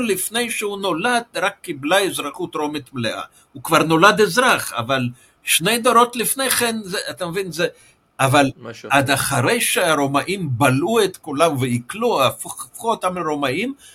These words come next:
Speaker 1: מה שאנחנו רואים שבאיטליה, תראה, באיטליה של סוף הרפובליקה, יש, אה, אה, קריטריון אחד מאוד ברור להצלחה של רומניזציה תרבותית.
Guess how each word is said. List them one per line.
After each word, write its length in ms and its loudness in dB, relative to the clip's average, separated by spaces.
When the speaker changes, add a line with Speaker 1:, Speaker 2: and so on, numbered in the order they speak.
Speaker 1:
מה 200 4
שאנחנו 720 0
רואים 500 -2
שבאיטליה, 1040 -2
תראה, 340 -10
באיטליה 680 -4
של 180 -10
סוף 280 -4
הרפובליקה, 720 -8
יש, 480 -2
אה, 60 -18
אה, 60 -12
קריטריון 640 -2
אחד 320 -2
מאוד 400 -2
ברור 380 0
להצלחה 1000 0
של 280 -4
רומניזציה 800 0
תרבותית. 760 -10